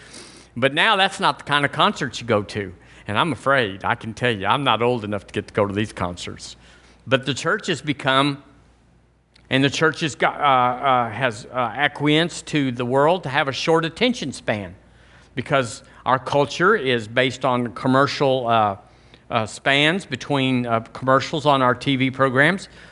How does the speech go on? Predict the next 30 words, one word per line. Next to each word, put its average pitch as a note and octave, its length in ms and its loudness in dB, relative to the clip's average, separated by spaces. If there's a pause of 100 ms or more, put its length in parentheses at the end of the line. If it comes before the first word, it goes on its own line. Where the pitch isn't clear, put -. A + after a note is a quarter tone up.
So - 160 2
people G#3+ 320 2
just D3 260 -2
click - 300 0
off G#3 340 2
after C3 280 -2
so D3 180 0
much C3+ 240 -2
time G#3+ 300 2
because C#3+ 320 -4
they're C3+ 100 2
used C3 380 -4
to C3+ 300 -4 (580)
that B2+ 280 -2
culture. A3 520 -2 (380)
So C#3 240 2
in C#3 100 2
church, G#3+ 600 2 (680)
we C3+ 180 2
just C#3+ 260 0
preach D#3+ 320 2
fifteen E3 480 0
or D3 60 2
twenty D#3+ 300 2
minutes, F3 500 2 (320)
we D3 240 6
meaning B2+ 360 4
them, A2+ 360 2 (1040)
not A2 200 -2
me, A#2 220 -8